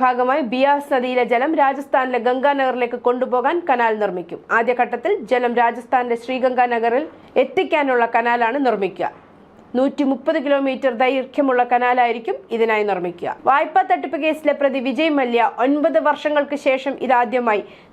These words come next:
തനിക്കെതിരെയുള്ള ആരോപണങ്ങളിൽ പ്രതികരണവുമായി രംഗത്ത്. യൂട്യൂബർ രാജ് ഷമാനിക്കൊപ്പമുള്ള പോഡ്കാസ്റ്റിലൂടെയാണ് പ്രതികരണം. നാല് മണിക്കൂർ നീണ്ടുനിന്ന പോഡ്കാസ്റ്റിൽ കിങ്ഫിഷർ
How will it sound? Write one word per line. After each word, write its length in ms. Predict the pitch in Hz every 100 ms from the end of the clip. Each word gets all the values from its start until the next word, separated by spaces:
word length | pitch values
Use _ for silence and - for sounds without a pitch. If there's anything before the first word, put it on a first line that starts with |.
| -
തനിക്കെതിരെയുള്ള 760 | 285 330 339 311 311 294 294 -
ആരോപണങ്ങളിൽ 760 | 240 254 277 269 262 247 277 294
പ്രതികരണവുമായി 720 | 262 247 277 254 247 240 214 202
രംഗത്ത്. 360 | 180 170 - -
യൂട്യൂബർ 520 | 247 277 269 240 240
രാജ് 540 | 240 262 302 - - _ - -
ഷമാനിക്കൊപ്പമുള്ള 840 | 277 302 302 294 277 285 277 269
പോഡ്കാസ്റ്റിലൂടെയാണ് 1080 | 262 269 277 320 311 311 277 269 254 233 339 262
പ്രതികരണം. 420 | 226 208 180 165 - -
നാല് 280 | 247 254 269
മണിക്കൂർ 380 | 262 269 302 285
നീണ്ടുനിന്ന 680 | 277 262 254 254 254 254 240
പോഡ്കാസ്റ്റിൽ 720 | 240 240 269 240 - 294 415 - - - 359
കിങ്ഫിഷർ 460 | 403 392 339 330